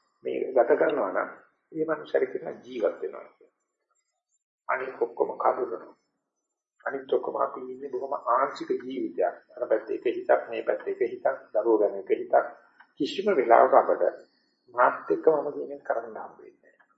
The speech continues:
ඉතින් ඒක නිසා ඒ අසම්පූර්ණ ජීවිත ගත කරන සියලු දෙනා මරණයට පස්සේ ආයෙ මේක ඇවිල්ලා භාගයට ඉවර කරපු ප්‍රොජෙක්ට් එක ඉවර කරලා යන්න ඕනේ. එක චිත්තක්ෂණයක් පුළුවන් වුණත් කියලා හිතන්න මේ ජීවිතේ සියයට සීයක්ම මේ මොහොතේ ජීවත් වෙන්න ආතීතයට කරන්න බෑ නෑ අනාගතයට සම්බන්ධකුත් නෑ.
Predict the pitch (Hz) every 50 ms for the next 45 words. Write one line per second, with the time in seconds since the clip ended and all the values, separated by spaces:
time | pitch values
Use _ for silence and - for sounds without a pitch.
0 | _ _ - 165 - 180 156 131 156 151 156 160 - 135 123 - - 98 - -
1 | _ _ _ _ _ _ - - 131 127 - - - - - - - - - 147
2 | 143 - - 170 156 156 147 - 127 127 135 139 135 143 135 135 123 139 127 -
3 | 135 135 135 - - - 160 160 - - - 113 110 113 117 120 123 123 123 123
4 | 123 - - 123 - - - 120 120 123 127 127 127 - - - 110 113 110 117
5 | 127 - - - - - - _ _ _ _ _ - - - 65 67 - - -
6 | - 127 135 - 135 131 139 139 - - - - 135 127 - - 185 185 160 143
7 | 135 - - 135 135 139 165 - - - - - - - - - - - _ -
8 | - 147 - - - 226 226 233 - 165 - - - 180 165 - - - - 180
9 | 175 170 - - 151 147 151 156 156 156 156 151 151 - - 160 147 131 131 -
10 | 143 143 139 139 131 131 131 127 127 143 139 139 - - - - - - - 160
11 | 165 170 165 156 - - 151 - 160 151 - - 175 160 143 135 139 143 147 151
12 | 165 - - 143 - 113 120 131 139 139 135 - - 160 117 101 101 113 123 -
13 | - 135 135 135 139 143 - 151 139 139 135 135 139 - - 123 113 - - -
14 | - - - - 147 139 131 135 143 143 143 160 160 147 135 143 143 139 127 120
15 | 110 - - - - - - 120 -